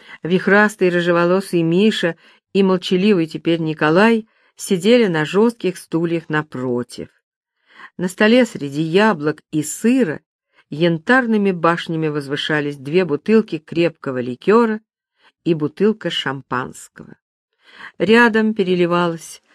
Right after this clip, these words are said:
в солнечных лучах прозрачная бутылка с минеральной водой, персональный напиток для Николая. Шурик разлил шампанское по бокалам. В этот момент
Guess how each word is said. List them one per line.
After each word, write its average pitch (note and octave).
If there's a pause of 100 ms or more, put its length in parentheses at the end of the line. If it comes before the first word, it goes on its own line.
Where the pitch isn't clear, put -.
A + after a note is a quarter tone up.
(180)
в -
солнечных D#3+
лучах F#3
прозрачная D#3+
бутылка A3+
с A3
минеральной F#3
водой, F3 (680)
персональный E3
напиток E3+
для C3+
Николая. C#3+ (1800)
Шурик C#4+
разлил G3+
шампанское F#3
по E3
бокалам. A#3 (1080)
В D3+
этот A3
момент G#3+